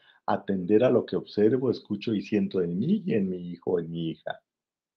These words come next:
Buscar captar lo que esto significa para él, poder expresar mi comprensión y verificarla.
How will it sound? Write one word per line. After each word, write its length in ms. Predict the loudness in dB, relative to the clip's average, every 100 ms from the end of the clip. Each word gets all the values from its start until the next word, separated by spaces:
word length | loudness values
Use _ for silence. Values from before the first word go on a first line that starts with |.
| _ _ _ _ _ _ _ _ _ _ _ _ _ _ -8
Buscar 400 | -6 0 0 2
captar 560 | -4 -6 2 4 4
lo 180 | 4 4
que 100 | 4
esto 180 | 4 4
significa 720 | 2 0 2 2 0 2 2
para 280 | 4 2 2
él, 540 | 8 8 8 6 2 _ _ _ _ _ _ _ _ _ _ _ _ _ _ _ _ _ _ _ -8
poder 300 | -2 0 0
expresar 840 | -4 -4 -8 -8 -8 -6 -6 -8 -8
mi 140 | -8
comprensión 760 | -4 -4 -4 -10 -10 0 2 2
y 100 | 0
verificarla. 1000 | -2 -2 -4 -8 -6 -8 -8 -12 -18